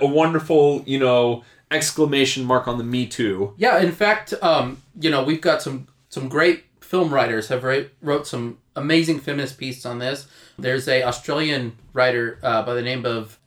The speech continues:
Speaker 2: Alexandra Heller Nichols, I believe is her name. I'm sorry if I messed that up, but she, she wrote, like, a s-, a small book on Miss forty-five, which I have. Very feminist point of view. You know, we talked, I talked earlier in the episode about Revenge.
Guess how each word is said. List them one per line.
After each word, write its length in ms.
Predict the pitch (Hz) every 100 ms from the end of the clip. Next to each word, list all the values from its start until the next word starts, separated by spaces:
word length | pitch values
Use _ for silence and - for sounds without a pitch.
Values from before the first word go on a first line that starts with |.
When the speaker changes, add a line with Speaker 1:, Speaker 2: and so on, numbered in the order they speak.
| -
Speaker 2:
Alexandra 760 | 135 151 131 131 143 143 139
Heller 300 | 123 143 139
Nichols, 580 | 123 139 175 175 - - _ _ -
I 120 | 127
believe 320 | 131 147 170
is 80 | 160
her 80 | 151
name. 260 | 156 180
I'm 80 | 135
sorry 260 | - 123 127
if 100 | 127
I 20 |
messed 240 | 120 127 -
that 120 | 156
up, 220 | 202 - - _
but 160 | - 135
she, 360 | - 165 160 -
she 200 | - 139
wrote, 260 | 135 139 147
like, 160 | 139
a 60 | 143
s-, 260 | 131 - - -
a 60 |
small 340 | 131 - 135 131
book 340 | 139 131 131 -
on 120 | 135
Miss 140 | 135
forty-five, 500 | - 143 131 131 127
which 140 | 131 131
I 80 | 131
have. 400 | 127 123 127 - - - -
Very 560 | - 143 143 139 131 - _
feminist 380 | 143 127 123 -
point 180 | 131
of 60 | 117
view. 360 | 131 147 139 143 - _ _ -
You 100 | 220
know, 80 |
we 120 | 214 208
talked, 280 | 254 - - -
I 100 | 160
talked 260 | 160 208 208
earlier 280 | 208 190 151
in 60 |
the 60 | 139
episode 340 | 139 - 135
about 460 | 127 120 123 120 - -
Revenge. 680 | 139 135 185 113 101 -